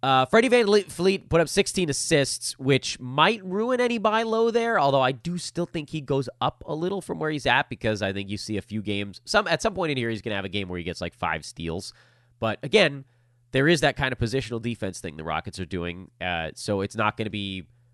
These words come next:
wild flailing Nick Nurse steals numbers.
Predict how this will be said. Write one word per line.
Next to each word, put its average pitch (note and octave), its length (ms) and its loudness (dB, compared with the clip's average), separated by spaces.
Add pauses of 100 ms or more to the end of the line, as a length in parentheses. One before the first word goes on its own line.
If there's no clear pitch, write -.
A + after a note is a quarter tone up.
(340)
wild A#2+ 560 2
flailing A2+ 720 -2 (2500)
Nick C#3 300 -2
Nurse C3 300 2
steals B2+ 640 0
numbers. F#2+ 600 -4